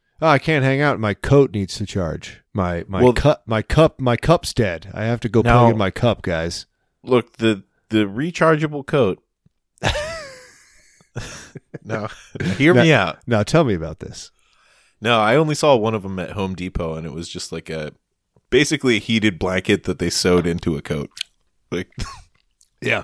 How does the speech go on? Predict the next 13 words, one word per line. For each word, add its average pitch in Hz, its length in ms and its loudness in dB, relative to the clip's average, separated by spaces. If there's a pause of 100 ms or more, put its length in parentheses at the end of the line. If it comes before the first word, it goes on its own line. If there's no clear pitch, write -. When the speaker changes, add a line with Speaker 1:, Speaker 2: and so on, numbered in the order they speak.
Speaker 1:
and 135 140 -2
they 156 100 8
love 147 200 6
to 101 60 4
Speaker 2:
That 101 60 6
was 196 120 6
Speaker 1:
show 139 80 8
you 139 60 8
Speaker 2:
it. - 20 0
Speaker 1:
the 123 200 2
X-ray 113 560 0
on 104 240 -2
the, 92 360 -4